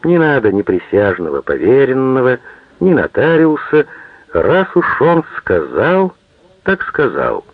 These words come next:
Всё равно, что дал тебе акции в своём деле. Тогда можно будет зажить по-другому. С Розой. С Розой или с другой девчонкой.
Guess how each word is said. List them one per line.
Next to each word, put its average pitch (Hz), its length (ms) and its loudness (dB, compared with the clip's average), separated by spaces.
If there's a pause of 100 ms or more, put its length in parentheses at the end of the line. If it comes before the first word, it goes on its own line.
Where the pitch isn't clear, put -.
(380)
Всё - 180 -2
равно, 202 240 2
что 151 220 0
дал 143 240 0
тебе 123 280 -2
акции 87 520 -2
в - 160 -18
своём 87 320 -2
деле. 64 360 -10 (600)
Тогда 80 320 -4
можно 170 400 0
будет 160 340 2
зажить 120 580 0
по-другому. 123 1000 0 (800)
С - 60 -6
Розой. 73 600 -2 (680)
С - 40 -2
Розой 190 520 2
или 185 140 0
с 92 140 -4
другой 104 420 0
девчонкой. 98 840 -4